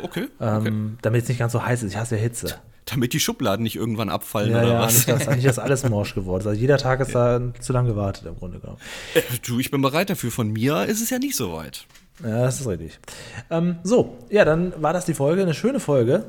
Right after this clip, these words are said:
Speaker 2: die mir sehr viel Spaß gemacht hat. Nicht
Speaker 1: Geht so.
Speaker 2: zuletzt wegen der Dialoge, aber auch sonst von der Abwechslung. Wir haben drei ganz tolle Rubriken. Dean, ich weiß nicht, ob du das wusstest, aber wir haben hier drei Rubriken,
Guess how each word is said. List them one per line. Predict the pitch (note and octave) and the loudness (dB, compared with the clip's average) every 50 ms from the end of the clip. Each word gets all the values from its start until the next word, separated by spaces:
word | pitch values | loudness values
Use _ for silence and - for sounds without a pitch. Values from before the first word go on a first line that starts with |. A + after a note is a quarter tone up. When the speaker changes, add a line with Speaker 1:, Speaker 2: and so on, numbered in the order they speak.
| - - | -10 -12
Speaker 2:
die | F#3 D3+ C3+ C#3+ D3 D3 D3 D#3 | -8 -6 -2 0 0 0 0 0
mir | D3+ C#3+ C#3+ C#3 | 0 0 0 2
sehr | C#3+ D3 E3 E3 | 2 2 2 2
viel | - E3 | 0 -2
Spaß | - - E3 E3 E3 - | -2 0 -2 -2 -2 -2
gemacht | C3+ B2 A#2+ A#2 | -2 -2 0 0
hat. | C#3+ C#3 C#3+ C#3+ - - C3+ C3 - C#3 | 0 0 0 -2 -4 -6 -12 -10 -4 0
Nicht | D3+ E3+ F3 | 0 2 2
Speaker 1:
Geht | A2 | 2
so. | - E3+ | 2 4
Speaker 2:
zuletzt | D#3 D#3 - - - | 4 4 2 2 2
wegen | C#3 C#3+ D3 D#3 D3+ | 2 2 2 4 4
der | C#3+ C#3 C3+ | 4 4 4
Dialoge, | B2 B2 B2+ A#2+ A2+ A2+ A2+ A#2+ B2+ C#3 D#3+ E3+ D3+ | 4 4 6 6 6 6 6 6 6 6 6 6 6
aber | C3 B2+ A2 | 4 4 4
auch | A#2+ B2 | 2 2
sonst | - C3 C3 C#3 - | 0 -2 -2 -2 -2
von | - B2+ | -2 -2
der | A#2+ G2 | -2 -2
Abwechslung. | A2 - - C#3 C3+ - - D#3 | -2 -2 -2 -2 -2 -2 -2 0
Wir | C#3 C#3 | 0 0
haben | C3 C#3 C3 | 0 2 2
drei | B2 A2 A#2 A#2+ B2+ C3+ C#3 | 2 2 4 4 4 4 2
ganz | C3+ B2 B2 C3+ G3 G#3+ - - - | 0 -2 -2 -2 -2 -2 -4 -6 -8
tolle | - - D3 F#3 G3+ F#3 | -4 -2 0 2 2 4
Rubriken. | D3+ D3 C3+ B2+ D3+ E3+ - C#3+ A#2+ G#2 | 4 2 2 2 0 0 2 2 2 4
Dean, | C3+ D#3 D#3 | 4 4 4
ich | C#3 B2+ - - | 4 2 2 2
weiß | C#3 G3 G3+ | 2 2 2
nicht, | A3 G3 | 0 -2
ob | E3 | 2
du | - D#3+ | 4 4
das | C#3 B2+ A#2+ | 4 4 2
wusstest, | D3+ B3+ - - A#2 G2 | 0 -2 -2 -4 -4 -2
aber | F2+ A#2+ C3+ | 0 2 2
wir | C#3+ C#3+ | 2 2
haben | D#3+ D#3+ | 2 2
hier | E3 D#3 | 2 2
drei | C3 - B2+ C#3 F#3+ G#3+ G3 | 2 0 0 0 0 2 2
Rubriken, | E3 D3+ D3 D#3+ F#3+ G3+ - C3+ D3+ - | 2 2 0 0 -2 -2 -2 -2 -4 -4